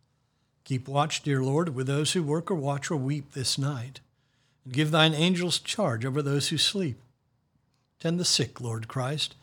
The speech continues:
Give rest to the weary. Bless the dying. Soothe the suffering. Pity the afflicted. Shield the joyous. And all for thy love's sake. Amen. O God, thou hast made us in thine own image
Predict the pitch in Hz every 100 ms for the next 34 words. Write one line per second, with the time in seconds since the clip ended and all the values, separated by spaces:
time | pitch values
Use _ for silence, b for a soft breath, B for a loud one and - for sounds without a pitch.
0 | b b - 196 135 120 - - - 135
1 | 123 123 127 165 165 b b b b b
2 | 127 139 - - 135 135 143 180 196 -
3 | - 190 202 170 170 - 131 - 156 170
4 | - _ _ 185 196 208 208 202 - 175
5 | - 170 156 - - 170 160 151 143 135
6 | 98 95 - - b b b b 143 120
7 | 131 156 127 135 131 139 135 - 107 92
8 | - - _ _ _ _ _ _ _ 120
9 | 110 139 113 98 - _ _ _ _ _
10 | _ _ _ _ _ _ _ _ _ b
11 | b b b b - 120 120 139 139 131
12 | 139 147 - 151 151 165 160 156 147 147
13 | 151 143 143 135 175 185 170